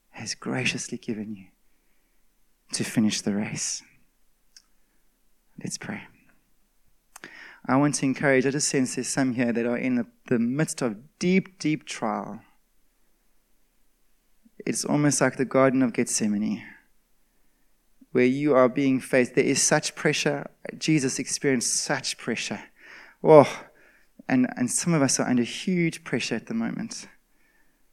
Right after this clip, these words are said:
And you are sitting at a crossroads where you are going, "God, this cup, it is too much. Is there any other way?"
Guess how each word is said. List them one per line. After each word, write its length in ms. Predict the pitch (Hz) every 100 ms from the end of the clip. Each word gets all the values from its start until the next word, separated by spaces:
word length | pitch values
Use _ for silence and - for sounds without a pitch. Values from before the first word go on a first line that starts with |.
| _ _ _ _ _ _ _ _ _ -
And 180 | 127 127
you 140 | 151
are 60 | 151
sitting 400 | - 143 - 131
at 80 | 120
a 60 |
crossroads 800 | - - 143 - 120 113 113 -
where 320 | 127 123 123 -
you 220 | 127 131 127
are 80 |
going, 300 | 123 123 120
"God, 500 | 113 135 123 117 - - - - _ _ _ _ _ _ _ _ _ _ _
this 520 | - - 170 143 -
cup, 400 | - - 117 - - - - - _ _ -
it 160 | 139
is 220 | 123 -
too 260 | - - 156
much. 500 | 123 - - - - _ _ _ _ _ _ _ _ _ _ _ _ _ _ _ _ _ _
Is 200 | - 127
there 140 | 135 127
any 280 | 135 135 127
other 240 | 117 113
way?" 420 | 104 - - -